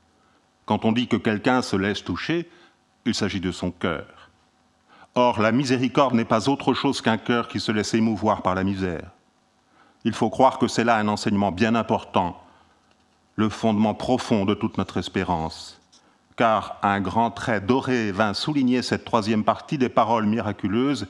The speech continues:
disposées d'ailleurs sur une ligne séparée.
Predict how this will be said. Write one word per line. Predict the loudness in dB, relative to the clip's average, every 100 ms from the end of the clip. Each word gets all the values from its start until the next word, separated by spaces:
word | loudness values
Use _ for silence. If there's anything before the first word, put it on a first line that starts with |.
| -14 -20 -20 -4
disposées | -4 -2 -2 0 0 0 -2
d'ailleurs | -2 0 0 0 -2 -6 -20 -20 -16
sur | -6 0 0
une | 0
ligne | 0 0 0
séparée. | 0 0 0 -2 -4